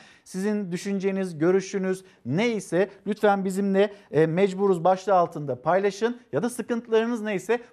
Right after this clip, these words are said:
bunları konuşalım. Gelelim bir başka hak arayışına. Buradaki hak arayışı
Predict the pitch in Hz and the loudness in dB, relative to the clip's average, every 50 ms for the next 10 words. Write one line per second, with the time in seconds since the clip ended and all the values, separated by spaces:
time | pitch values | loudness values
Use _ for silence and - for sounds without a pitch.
0 | _ 233 226 208 202 214 226 220 208 185 170 147 - 147 120 110 98 98 98 104 | _ -2 -2 2 2 0 0 0 -2 -4 -4 -4 -4 -4 -6 -4 -6 -8 -10 -4
1 | 110 160 220 254 254 254 277 294 240 208 226 202 240 233 233 - - 254 240 - | 0 2 2 2 2 0 -4 -4 -4 -4 -2 0 0 0 0 -2 -6 -8 -4 0
2 | 247 247 - - - 170 156 151 139 127 - - 131 151 208 233 - - - _ | 0 -2 0 0 0 0 0 2 0 -2 -4 -2 0 0 0 0 -2 -10 -20 _
3 | - 196 220 226 226 226 226 196 190 220 220 - 214 190 170 160 - - 190 214 | 2 4 4 6 4 2 0 0 0 0 0 2 0 2 0 0 2 0 0 0